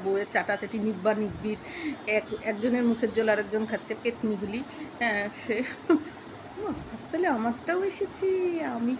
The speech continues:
তো অবাক। সেই ভাবতালে আমার এসেছে কি,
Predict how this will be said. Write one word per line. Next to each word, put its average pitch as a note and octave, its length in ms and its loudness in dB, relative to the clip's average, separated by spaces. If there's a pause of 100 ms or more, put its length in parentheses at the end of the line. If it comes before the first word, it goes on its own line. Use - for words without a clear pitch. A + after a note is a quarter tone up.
(100)
তো E4+ 120 0
অবাক। C4 1040 0 (600)
সেই A3+ 140 0
ভাবতালে A#3+ 460 0
আমার A#3+ 280 2
এসেছে D4 420 2
কি, C#4+ 320 2